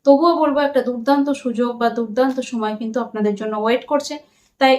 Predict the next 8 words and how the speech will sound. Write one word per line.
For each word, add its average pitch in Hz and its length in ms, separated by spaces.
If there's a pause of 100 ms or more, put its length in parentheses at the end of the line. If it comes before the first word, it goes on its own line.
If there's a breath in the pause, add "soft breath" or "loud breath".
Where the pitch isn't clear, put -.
এখন 262 320
থেকেই 330 280
আপনারা 285 340
যদি 269 200
অনেকটা 311 360
সমস্যার 294 440
মধ্যে 262 260 (120)
আছেন, 240 340